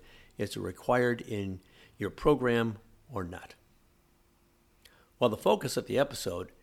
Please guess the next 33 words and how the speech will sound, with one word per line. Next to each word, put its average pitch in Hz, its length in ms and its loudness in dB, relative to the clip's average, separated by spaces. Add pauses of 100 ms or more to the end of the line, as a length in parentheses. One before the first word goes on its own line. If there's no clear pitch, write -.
(140)
is 107 100 -10
on 101 180 -2
the 82 60 -12
student, - 380 -6 (800)
this 151 200 2
would 110 140 -4
be 107 160 0
an 98 80 0
episode 98 520 -4
to - 60 -10
be 98 140 -10
shared 101 540 2 (280)
with 101 320 -2 (280)
the 95 80 -4
management 101 560 2
of 90 120 -4
your 90 140 -4
employer 117 640 0 (640)
or 127 160 6
potential 147 480 0
employer 92 420 0
for 95 160 -10
sure. - 260 -4 (920)
The 113 80 0
agenda, 165 460 4 (480)
we'll 110 100 -2
talk 117 220 0
about 101 240 -4
the - 60 -16
differences 135 540 0
between 110 440 -2
the 95 80 -4
two, 143 320 0